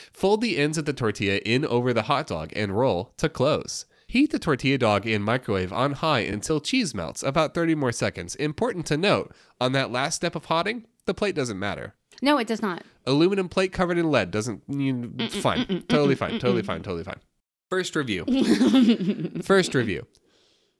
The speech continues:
Speaker 1: By What's for Dinner, Mom? I think we found the answer.
Speaker 2: <laughs> Oh, yay.
Speaker 1: Four stars.
Speaker 2: <gasps>
Speaker 1: O M G. Now, no review for vegetarian tortilla dog should start with that, but here we go. O M G,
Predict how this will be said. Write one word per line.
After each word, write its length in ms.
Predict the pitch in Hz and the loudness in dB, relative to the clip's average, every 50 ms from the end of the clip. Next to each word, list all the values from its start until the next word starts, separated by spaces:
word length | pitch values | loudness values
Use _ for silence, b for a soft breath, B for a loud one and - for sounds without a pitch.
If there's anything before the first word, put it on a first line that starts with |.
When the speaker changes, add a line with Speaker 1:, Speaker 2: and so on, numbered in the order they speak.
| _ _ _ | _ _ _
Speaker 1:
By 280 | - 110 98 87 85 85 | -4 -2 0 0 0 -2
What's 360 | 85 98 165 220 - - - | 0 0 0 0 0 -2 -4
for 140 | - 127 120 | -2 -2 0
Dinner, 320 | 123 160 233 294 240 143 | 2 2 2 4 2 0
Mom? 480 | 107 98 101 107 113 135 165 226 311 - _ _ _ _ _ _ _ _ _ _ _ _ - | 0 0 0 0 0 0 -2 -4 -6 -12 _ _ _ _ _ _ _ _ _ _ _ _ -6
I 120 | - 101 101 | -4 -2 -2
think 180 | 113 120 110 | -2 -2 0
we 80 | 131 135 | 0 0
found 240 | - 160 160 165 185 | 2 2 2 2 4
the 120 | 214 226 | 4 4
answer. 440 | 233 220 220 - 175 165 147 143 - _ | 4 2 2 0 0 0 0 0 -4 _
Speaker 2:
<laughs> 40 | _ _ _ - | _ _ _ 0
Oh, 600 | 233 190 247 269 330 320 - 294 294 294 277 254 | 0 2 4 6 6 6 6 4 0 -4 -4 -6
yay. 640 | 254 240 247 277 302 370 415 415 427 466 427 415 381 320 | -8 -10 -10 -10 -8 -8 -6 -6 -4 -4 -2 0 4 4
Speaker 1:
Four 360 | 160 180 196 202 208 214 220 | 6 6 6 6 4 2 0
stars. 680 | - - - 180 170 151 123 107 98 87 85 90 - - - B B 254 233 190 B B B | 0 0 2 4 4 6 4 4 2 -2 -4 -6 -8 -8 -8 B B -10 -12 -14 B B B
Speaker 2:
<gasps> 440 | B B B B B B _ _ | B B B B B B _ _
Speaker 1:
O 260 | 160 196 269 359 415 208 | 2 2 2 2 2 0
M 320 | 180 202 233 269 277 277 | 0 -2 -2 -2 -2 -4
G. 500 | 208 220 233 208 165 127 107 92 82 92 113 _ _ _ _ _ _ - | -4 -4 -2 0 0 0 -2 -4 -6 -10 -14 _ _ _ _ _ _ -4
Now, 480 | 143 147 147 143 139 135 135 - - _ _ _ _ - | -2 0 0 0 0 -2 -4 -6 -10 _ _ _ _ -8
no 360 | 139 147 156 180 185 208 196 | -6 0 4 4 6 8 8
review 320 | 190 180 170 165 160 160 | 6 6 4 2 0 2
for 140 | - 160 143 | 2 0 -2
vegetarian 720 | 120 135 143 139 143 139 - - 147 147 139 139 131 127 | 0 0 -2 -2 -4 -8 -4 -2 0 0 2 2 0 0
tortilla 320 | 127 131 123 120 131 123 117 | 0 0 2 4 4 4 4
dog 200 | 110 107 - - | 4 2 2 0
should 160 | - 104 90 | -2 -2 -4
start 240 | - - 120 107 82 | 0 0 0 2 2
with 100 | 92 92 92 | 0 -2 -2
that, 180 | 85 87 - | -2 -2 -2
but 140 | - 78 - | -4 -4 -2
here 160 | 104 101 95 | -2 0 0
we 100 | 95 95 | 0 0
go. 220 | 85 92 85 - - _ B B B B B B B B _ | -2 -2 -4 -6 -8 _ B B B B B B B B _
O 180 | 165 226 285 262 | 2 4 6 6
M 220 | 208 196 165 147 | 6 4 4 2
G, 420 | 127 - 208 240 185 117 95 87 | 0 0 0 2 2 2 0 -2